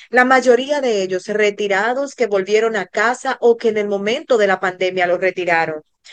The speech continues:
Muchos estudios demuestran que las personas que se mantienen activas después de los sesenta años viven más y tienen una mejor salud emocional.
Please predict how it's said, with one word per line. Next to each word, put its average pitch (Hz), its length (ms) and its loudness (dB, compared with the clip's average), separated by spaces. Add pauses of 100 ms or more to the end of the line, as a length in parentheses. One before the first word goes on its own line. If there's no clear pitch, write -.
(300)
Muchos 302 500 2
estudios 269 460 -2
demuestran 220 640 0
que 208 120 0
las 208 200 2
personas 247 500 0
que 269 120 -2
se 254 120 -8
mantienen 233 440 0
activas 220 500 -4
después 226 360 0
de 247 100 0
los 226 160 -2
sesenta 233 580 -4
años 214 260 -4
viven 254 300 -4
más 254 380 -4 (280)
y 247 120 0
tienen 262 280 0
una 294 160 -2
mejor 254 420 -2
salud 220 360 -2
emocional. 202 840 0